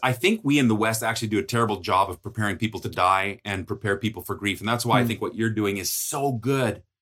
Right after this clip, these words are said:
Speaker 1: I commend you for it, Dave. And if you can even lead your church in this to say, "How do we prepare well for these moments?" And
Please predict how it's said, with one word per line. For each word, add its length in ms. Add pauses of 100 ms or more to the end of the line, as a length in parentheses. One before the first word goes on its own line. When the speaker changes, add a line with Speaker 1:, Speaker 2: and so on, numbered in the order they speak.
(380)
Speaker 1:
I 60
commend 480
you 80
for 180
it, 100
Dave. 280
And 480
if 200
you 160
can 200
even 320
lead 220
your 100
church 480
in 180
this 200
to 100
say, 340 (380)
"How 180
do 80
we 160
prepare 460
well 400
for 240
these 260
moments?" 540
And 340